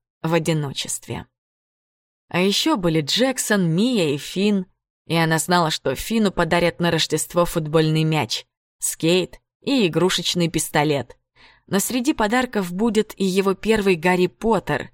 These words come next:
и она надеялась, что вечером Джексон и Финн усядутся рядышком и начнут путешествие в Хогвартс.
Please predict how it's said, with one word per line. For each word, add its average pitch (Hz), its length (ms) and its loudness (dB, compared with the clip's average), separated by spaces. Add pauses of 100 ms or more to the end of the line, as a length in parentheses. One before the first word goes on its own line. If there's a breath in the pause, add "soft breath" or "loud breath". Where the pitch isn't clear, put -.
(380)
и 170 100 0
она 160 280 4
надеялась, 160 760 -2
что - 200 -2
вечером 180 480 0
Джексон 190 500 0
и 160 40 0
Финн 226 400 0 (320 loud breath)
усядутся 170 640 0
рядышком 165 600 -2 (340)
и 165 100 2
начнут 196 540 -2
путешествие 165 800 -2
в 151 60 -6
Хогвартс. - 800 -4